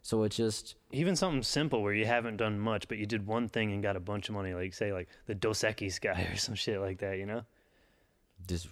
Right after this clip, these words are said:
Speaker 1: rake
Speaker 2: He
Speaker 1: in.
Speaker 2: couldn't have done that when he was twenty 'cause he was an old, cool
Speaker 1: Wasn't,
Speaker 2: guy.
Speaker 1: yeah, it
Speaker 2: He has to
Speaker 1: wasn't
Speaker 2: be
Speaker 1: the
Speaker 2: this
Speaker 1: guy.
Speaker 2: old, cool guy.
Speaker 1: You know, yeah, there's a, you know, s-, there's, there's a gifting, or there's a,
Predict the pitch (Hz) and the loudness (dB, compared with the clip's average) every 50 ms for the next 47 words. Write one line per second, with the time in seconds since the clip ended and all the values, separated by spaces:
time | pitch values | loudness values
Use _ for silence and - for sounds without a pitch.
0 | - - 85 87 95 98 - - - 123 107 107 175 165 139 131 139 139 143 131 | -2 0 2 4 4 2 0 0 0 2 4 4 4 4 4 4 4 4 4 4
1 | 127 120 107 101 - - 220 233 185 170 - - 131 123 123 120 127 131 131 139 | 4 2 2 2 2 2 4 4 2 2 2 2 2 4 4 4 4 4 4 2
2 | 151 160 151 143 135 - - 78 82 - - - 92 95 98 - 156 - 101 120 | 2 0 -2 -4 -8 -6 -2 2 4 4 4 4 4 2 2 2 2 2 2 2
3 | 127 110 92 82 87 - - - 107 131 135 135 123 117 117 127 120 104 87 82 | 4 4 4 4 4 4 4 2 2 2 4 4 4 4 4 4 4 4 4 2
4 | 87 - - 156 147 143 131 120 135 - 95 107 113 117 113 120 135 147 135 104 | 0 0 0 0 2 2 0 0 0 2 2 4 4 4 4 4 4 4 4 4
5 | 92 95 95 92 92 95 95 92 92 - - - - - - _ _ - 95 92 | 4 4 4 2 2 2 2 2 0 -2 -8 -20 -20 -20 -20 _ _ -2 0 2
6 | 98 98 98 95 - - - - _ - - - 92 101 104 104 101 98 92 - | 4 4 2 2 0 -2 -4 -6 _ -6 0 2 4 4 6 4 4 2 2 -2
7 | - - - 73 95 101 104 101 101 - - - - - 80 80 107 131 131 - | -4 -6 -4 0 2 2 4 4 2 0 -2 -6 -16 -6 0 2 2 2 2 2
8 | 160 156 143 - - 87 104 101 90 - - - - - - - - - _ _ | 2 2 2 2 2 2 4 4 2 2 -2 -6 -16 -18 -20 -20 -20 -20 _ _
9 | _ _ _ _ - _ _ _ _ _ _ - 90 110 117 110 110 107 101 95 | _ _ _ _ -20 _ _ _ _ _ _ 0 2 2 4 4 4 4 4 4
10 | 85 | 2